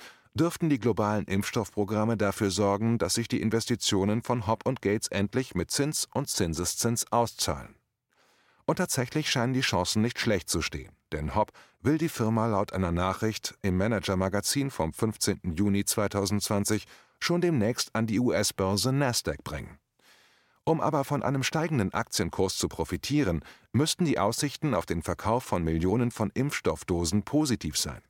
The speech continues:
Was den Impfstoff angeht, der aktuell in einer Phase eins Studie getestet wird und im Herbst in die Phase zwei eintreten soll, sind die Aussichten wohl nicht schlecht.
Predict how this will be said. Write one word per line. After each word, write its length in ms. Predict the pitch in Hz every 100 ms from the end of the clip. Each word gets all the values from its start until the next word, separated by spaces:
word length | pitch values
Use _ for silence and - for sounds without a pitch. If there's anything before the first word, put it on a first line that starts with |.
| _ _ _ _ _
Was 160 | 120 123
den 160 | 117
Impfstoff 400 | 80 107 - 143
angeht, 480 | - 117 127 139 -
der 160 | 80 80
aktuell 460 | - 92 90 98
in 120 | - 98
einer 200 | 82 80
Phase 420 | 101 90 85 -
eins 240 | 101 120
Studie 320 | - 95 87
getestet 480 | 90 - 104 - 98
wird 200 | 101 104 - - _ -
und 160 | 131
im 100 | 127
Herbst 340 | 117 143 - -
in 140 | 101
die 80 | 95
Phase 380 | - 92 87 76
zwei 360 | - 90 104
eintreten 520 | 104 101 - 95 98
soll, 240 | 92 104 95 - - _ -
sind 240 | 117 160
die 80 | -
Aussichten 580 | 95 107 120 - 147 104
wohl 160 | 80
nicht 220 | 87 117 -
schlecht. 360 | - - -